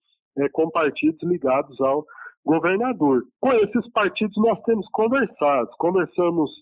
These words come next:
com o D C, com o Republicanos, com o M D B, com o P S D B, com o P S D,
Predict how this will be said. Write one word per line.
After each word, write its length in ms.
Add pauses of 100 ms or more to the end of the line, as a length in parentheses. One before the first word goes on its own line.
(120)
com 200
o 80
D 120 (200)
C, 480
com 300
o 40
Republicanos, 1080
com 220
o 60
M 200
D 160
B, 360 (420)
com 140
o 80
P 80
S 320
D 160
B, 420
com 200
o 100
P 100
S 400
D, 360